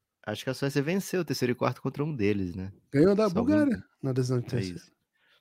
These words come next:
Speaker 1: É,
Speaker 2: É isso.
Speaker 1: mas a Suécia era, era só defesa e bola na área, né? E acabaram
Speaker 2: É.
Speaker 1: tomando um gol do Romário de cabeça. Então isso invalidou toda, toda a magia da Suécia naquela Copa, né? É, Guilherme, qual foi o time da última Copa, hein? Essa pergunta é difícil.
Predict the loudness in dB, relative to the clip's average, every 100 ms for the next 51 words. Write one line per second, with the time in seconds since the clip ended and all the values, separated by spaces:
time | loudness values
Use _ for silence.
0 | _ _ -10 -6 -6 -6 -6 -6 -2 -2
1 | 0 0 0 0 2 4 4 0 -8 -12
2 | -8 -2 -2 0 4 4 6 6 8 4
3 | 4 4 4 4 0 -2 -8 2 8 8
4 | 10 8 8 10 10 10 10 8 10 8
5 | 8 4 2 2 6 6 4 2 2 4
6 | 4 6 6 6 2 4 6 8 8 8
7 | 4 0 -10 -20 _ _ -20 _ _ _
8 | 2 6 8 10 10 10 10 8 10 6
9 | 4 2 2 -4 -6 -10 -12 -16 -14 -16
10 | -16 _ _ _ _ _ 0 4 8 10
11 | 10 8 2 -2 -2 -2 2 2 2 -2
12 | -2 0 -2 -2 -4 -4 -4 -2 2 4
13 | 6 4 2 2 2 2